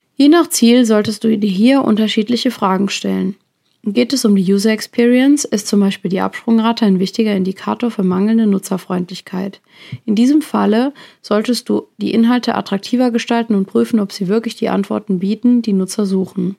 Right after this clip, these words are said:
Dafür kannst du in deiner Bestandsaufnahme durch Vergleiche auch nach Trends schauen. Vielleicht bieten Seiten mit geringerer Absprungrate und ähnlich vielen Zugriffen besondere Content-Formate. Wenn ja,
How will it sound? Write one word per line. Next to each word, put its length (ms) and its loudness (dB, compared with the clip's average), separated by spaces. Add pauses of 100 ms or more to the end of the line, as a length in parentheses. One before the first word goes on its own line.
(560)
Dafür 280 0
kannst 320 0
du 60 0
in 60 2
deiner 220 0
Bestandsaufnahme 760 0
durch 160 -4
Vergleiche 640 -2 (300)
auch 160 -4
nach 160 -2
Trends 360 -4
schauen. 440 -4 (580)
Vielleicht 380 -2
bieten 320 4
Seiten 560 2
mit 180 -4
geringerer 560 0
Absprungrate 760 -2
und 220 -2
ähnlich 320 0
vielen 240 2
Zugriffen 500 -2
besondere 440 0
Content-Formate. 1000 -4 (440)
Wenn 160 2
ja, 360 2